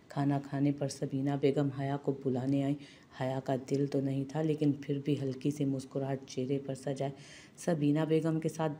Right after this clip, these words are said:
बाहर आ गई, जहाँ खाने का इंतज़ाम था। हया, जूबी और शाज़मा एक ही टेबल पर बैठे थे। सबीना बेगम ने खाने की चीज़ों से उनका टेबल भर दिया। जूबी की देखा देखी हया ने भी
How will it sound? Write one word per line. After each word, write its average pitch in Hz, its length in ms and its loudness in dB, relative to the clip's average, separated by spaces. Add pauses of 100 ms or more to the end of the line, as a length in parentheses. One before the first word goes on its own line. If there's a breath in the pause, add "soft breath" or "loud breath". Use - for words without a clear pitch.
बाहर 135 320 0
आ 135 100 -2
गई, 143 180 0 (320 loud breath)
जहाँ 143 300 2
खाने 139 280 0
का 139 120 -2
इंतज़ाम 135 580 -2
था। 143 160 -4 (440 loud breath)
हया, 143 240 4
जूबी 139 460 -2
और 151 100 6
शाज़मा 139 460 -2
एक 139 180 2
ही 151 80 -2
टेबल 139 320 2
पर 135 180 0
बैठे 127 420 0
थे। 143 80 0 (420 loud breath)
सबीना 143 400 2
बेगम 151 300 4
ने 156 160 0
खाने 156 360 0
की 151 140 0
चीज़ों 156 340 -2
से 151 140 -4
उनका 147 240 0
टेबल 147 460 2
भर 135 240 -4
दिया। 139 240 -2 (400 loud breath)
जूबी 139 340 0
की 143 140 2
देखा 131 380 0
देखी 139 300 2
हया 135 300 -2
ने 143 120 4
भी 139 140 -2